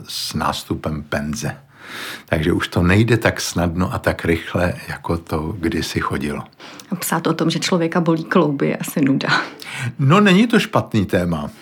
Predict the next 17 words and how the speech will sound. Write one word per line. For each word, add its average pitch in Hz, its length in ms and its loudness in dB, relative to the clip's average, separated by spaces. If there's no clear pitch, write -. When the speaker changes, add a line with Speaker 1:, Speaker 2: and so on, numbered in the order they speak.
Speaker 2:
<laughs> 254 300 -2
Speaker 1:
Zase 107 240 4
osloví 127 440 2
to 131 140 2
spoustu - 440 -2
vašich 113 280 0
vrstevníků. 110 680 2
Teď 117 200 2
o-, 107 160 0
oni, 123 360 2
ti 143 180 0
naši 131 280 0
diváci, 120 560 2
stárnou 120 500 -2
společně 113 520 -4
s - 120 -4
námi. 120 400 -2